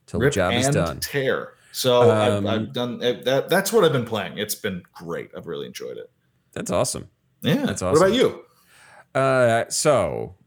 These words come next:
Speaker 1: I have been playing, I still have been playing, uh, Last Call, um,
Speaker 2: Oh, okay.
Speaker 1: B B S. Um, and, uh, I'm working my way through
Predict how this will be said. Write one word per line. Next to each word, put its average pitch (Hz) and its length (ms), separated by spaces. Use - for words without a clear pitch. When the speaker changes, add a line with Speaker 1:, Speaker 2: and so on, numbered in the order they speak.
Speaker 1:
I 127 420
have 107 540
been 101 280
playing, 73 840
I 104 160
still 156 500
have 120 200
been 113 120
playing, 90 580
uh, 85 560
Last 90 400
Call, 85 480
um, 82 580
Speaker 2:
Oh, 165 200
okay. 202 60
Speaker 1:
B 214 60
B 220 60
S. - 360
Um, 80 600
and, 82 560
uh, 82 340
I'm 110 160
working 175 300
my 165 180
way 139 240
through 98 680